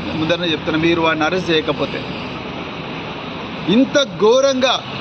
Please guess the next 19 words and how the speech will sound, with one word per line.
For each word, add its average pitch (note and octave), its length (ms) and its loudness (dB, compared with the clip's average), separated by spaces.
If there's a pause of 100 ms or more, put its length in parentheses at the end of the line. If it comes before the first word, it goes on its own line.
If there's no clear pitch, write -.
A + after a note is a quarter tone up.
(260)
ఇంత A3+ 200 2
అచేతనంగా, B3 840 2
ఇంత G#3+ 400 0
చేతగాని A3 440 2
పోలీస్ G3 420 2
వ్యవస్థను F#3 320 2
అయితే E3+ 180 0
నేను F#3 120 2
మొట్టమొదటిసారి F3+ 720 2
చూస్తున్నా. C#3 300 -4 (1600)
ఎమ్మెల్యేలు A#3+ 420 4
పోయి A#3 160 4
కంప్లైంట్ G3 380 0
ఇస్తే F#3 180 2
వాళ్ళ D#3 260 4
మీద G3 160 0
ఉల్టా G3 240 4
కేసు G3 280 0
పెడతారు. F#3 320 0